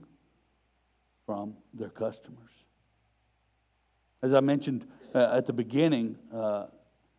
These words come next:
businesses lose a lot of money through theft, through shoplifting and through employee theft.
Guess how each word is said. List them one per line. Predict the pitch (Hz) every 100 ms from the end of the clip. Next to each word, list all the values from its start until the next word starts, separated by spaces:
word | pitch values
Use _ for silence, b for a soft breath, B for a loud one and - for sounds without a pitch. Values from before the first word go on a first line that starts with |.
| _ _ _ _ _
businesses | - 180 190 196 - 139 127
lose | 139 170 151
a | 123
lot | 120 120 117 143
of | 135
money | 139 165
through | 110 135 117
theft, | - 160 - - -
through | - 110
shoplifting | - 120 - 127 127 - 147
and | 120 104
through | 135 120 117 -
employee | 113 - 160 170 - - -
theft. | - - - -